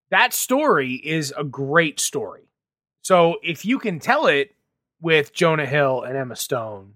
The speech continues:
and Justin Theroux, Sally Field, for fuck's sake, I think it's a story worth watching. I was hoping it was a series, and you're saying it's a movie.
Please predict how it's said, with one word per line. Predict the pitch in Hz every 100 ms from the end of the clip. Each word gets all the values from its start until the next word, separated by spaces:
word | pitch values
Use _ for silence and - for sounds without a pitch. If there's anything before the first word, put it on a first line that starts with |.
| _ 165
and | 143 131 123 131 - _ _ _ _ _ _ _ _
Justin | 160 143 147 131
Theroux, | 135 123 113 110 107 _ _ _
Sally | - 202 196 147
Field, | - 247 262 143
for | - 123
fuck's | _ 160 131 -
sake, | - 107 107 _ _ _ _ -
I | 220
think | 247 185
it's | 160 -
a | 147
story | 180 160
worth | 143 131
watching. | 135 143 131 95 _
I | 139 170 190
was | 180 -
hoping | - 196 202 190
it | 180
was | 160 139
a |
series, | - - 143 90 - _ _ _ _ _
and | 147
you're | 165
saying | - 185 170
it's | 147
a | 151
movie. | 147 135 90